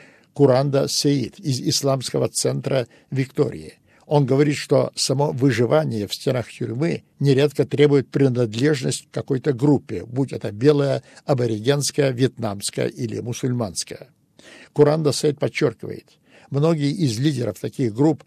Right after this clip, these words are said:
отращивают бороды, надевают белые шапочки, тем самым приобретая вид некой важной личности. Конец цитаты. В среднем на каждую тюрьму в Новом Южном Уэльсе приходится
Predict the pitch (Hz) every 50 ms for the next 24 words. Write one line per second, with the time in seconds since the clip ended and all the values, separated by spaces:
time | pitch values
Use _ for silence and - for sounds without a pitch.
0 | _ - - 143 131 - 135 147 143 - - - 131 131 127 117 107 101 107 127
1 | 135 135 135 131 135 139 139 127 - _ _ _ - 135 143 131 131 143 147 143
2 | 127 117 113 120 143 131 120 110 101 - - 139 139 - - - - - 160 143
3 | 131 - - - - _ _ - - 147 131 113 - - 147 151 151 139 123 135
4 | 127 117 117 113 117 - - 143 143 143 135 131 110 110 123 139 143 123 - 156
5 | 139 131 135 123 - 147 139 135 135 131 117 - _ _ _ _ _ - 117 110
6 | 127 123 123 123 - 117 120 123 - - 156 131 127 110 - - 135 - - -
7 | - - - - - 123 117 107 101 - - 135 110 - - - - - - _
8 | _ _ _ _ _ _ _ _ _ _ _ - - - - - - - 147 160
9 | 170 143 139 135 127 127 123 117 - 151 151 139 113 123 131 120 - - 127 139
10 | 139 139 123 113 104 113 120 131 127 120 123 131 120 104 104 117 113 113 123 143
11 | 156 143 - - - - 123 113 123 139 139 131 120 - - 135 117